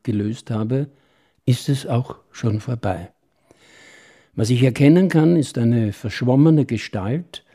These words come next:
die im Fernseher herumhopst. Es ist ein Mann,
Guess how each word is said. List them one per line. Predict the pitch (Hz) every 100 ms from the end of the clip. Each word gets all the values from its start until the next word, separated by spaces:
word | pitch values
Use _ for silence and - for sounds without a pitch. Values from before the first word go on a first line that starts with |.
| _ _ _ _ _ -
die | 123
im | 123 110
Fernseher | 107 113 131 131 120
herumhopst. | 113 104 113 143 147 156 - - _ - _ _ -
Es | 120
ist | 127 -
ein | 113 104
Mann, | 101 95 143 165